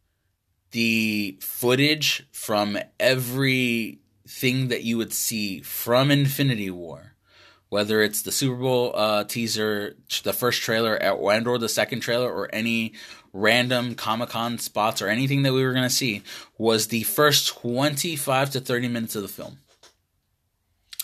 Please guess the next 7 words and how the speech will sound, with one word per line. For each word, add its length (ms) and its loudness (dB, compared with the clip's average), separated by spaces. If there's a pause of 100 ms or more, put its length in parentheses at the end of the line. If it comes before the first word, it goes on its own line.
(1000)
Which, 480 0
which 340 -4
makes 680 2 (1400)
everybody 600 2
have 280 -2
more 280 -8
questions. 920 -6